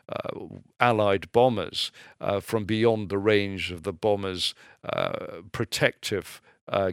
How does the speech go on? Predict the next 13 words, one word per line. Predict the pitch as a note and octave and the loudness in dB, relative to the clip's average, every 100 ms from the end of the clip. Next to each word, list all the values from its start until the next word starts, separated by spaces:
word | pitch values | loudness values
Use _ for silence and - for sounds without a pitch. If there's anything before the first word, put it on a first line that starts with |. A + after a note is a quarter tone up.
| E2 | 4
gun | B2+ A#2 F2+ E2+ - _ | 4 6 0 -8 -14 _
batteries | G#2+ F#2+ - E2+ F2+ E2 | 0 0 -4 -10 -10 -8
on | F2+ E2 | -8 -8
board. | D#2+ F2 G2 - | -10 -10 -10 -6
So, | - A2+ G2+ - - - - _ | 0 2 2 -2 -20 -20 -20 _
you | C3+ A#2+ B2 | -10 -2 0
know, | G2+ | 2
this | G2+ C3 - | 2 0 0
was | A2 | -4
called | - A2 F2 | -4 -4 -2
the | G#2 G2+ F#2+ - | -2 -2 -4 -8
Ruhrstahl, | G2+ A2+ B2+ A#2+ - G2 D#2 - - - - - - | -4 2 4 4 0 -2 -4 -4 -10 -18 -20 -20 -20
uh, | - G#2 | -14 -14